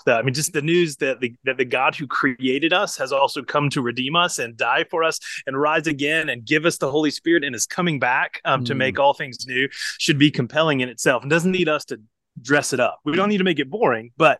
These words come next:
Speaker 2: Yeah.
Speaker 1: but, uh, but doesn't need us to dress it up with those kind of things either.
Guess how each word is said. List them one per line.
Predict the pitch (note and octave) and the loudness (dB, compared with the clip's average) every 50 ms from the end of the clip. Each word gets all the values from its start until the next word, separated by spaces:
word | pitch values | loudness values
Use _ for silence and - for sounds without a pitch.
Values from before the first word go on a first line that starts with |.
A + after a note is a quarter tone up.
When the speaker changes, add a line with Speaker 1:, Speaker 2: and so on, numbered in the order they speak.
| - | -2
Speaker 2:
Yeah. | - A2 G2 F2+ - _ _ - | -8 -8 -8 -10 -12 _ _ -12
Speaker 1:
but, | - C#3 C#3 D3+ D3 C#3+ - D#3 | -8 -2 0 0 0 0 0 0
uh, | C#3 B2 - - | 0 0 0 -2
but | C#3 D#3 | -2 0
doesn't | C#3+ E3 D3+ D#3+ D#3+ | 2 2 0 0 0
need | D#3+ D3 C#3 | 0 2 2
us | C#3 C3+ | 2 0
to | - C3 | 0 -4
dress | A#2 A#2+ C3+ B2+ - C3 | -2 0 0 0 0 0
it | A#2+ | -2
up | A#2+ A2 - | -2 -2 -2
with | - A#2 | -4 -2
those | A2 A#2 A#2 - | 0 0 2 2
kind | - A2 G2+ | 2 0 0
of | G2+ | -2
things | - A2+ G#2 F#2+ G2 | -4 -6 -6 -8 -14
either. | F#2+ F#2 - | -16 -18 -20